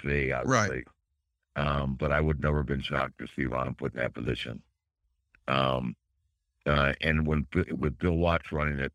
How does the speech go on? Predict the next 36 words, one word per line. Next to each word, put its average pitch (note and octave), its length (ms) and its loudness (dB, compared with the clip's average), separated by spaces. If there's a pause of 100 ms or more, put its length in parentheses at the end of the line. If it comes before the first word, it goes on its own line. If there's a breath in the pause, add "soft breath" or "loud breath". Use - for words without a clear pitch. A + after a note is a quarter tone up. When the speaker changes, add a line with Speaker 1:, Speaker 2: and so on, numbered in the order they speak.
(100)
Speaker 1:
oh, C#2 220 -6
oh, F2+ 260 2 (400)
we D2+ 100 0
left D#2 280 -2
out D2 160 -2
the C#2+ 80 -8
key D2+ 180 -2
guy. D#2+ 320 0 (640)
Yeah, D2 320 0
with C#2+ 300 0
Bill F2+ 180 2
Watts E2 380 2
running D2 360 0
the, B1+ 120 -4 (140)
the C2 200 -4
company D#2 360 -2
at B1 60 -4
that C2+ 200 -4
point C2+ 200 -8
in - 40 -14
time, C2+ 380 -2 (600)
and C#2 160 -4
his D2+ 200 -10
biggest E2 340 2
star D#2 400 2
in C#2 120 -2
his C#2 160 -2
own E2+ 200 2
company C2 560 -4
of B1 140 -10
all C#2+ 240 0
time C2 320 -4
was B1+ 100 -6
the C2 100 -8
Junkyard C2+ 500 -2
Dog. D2+ 320 0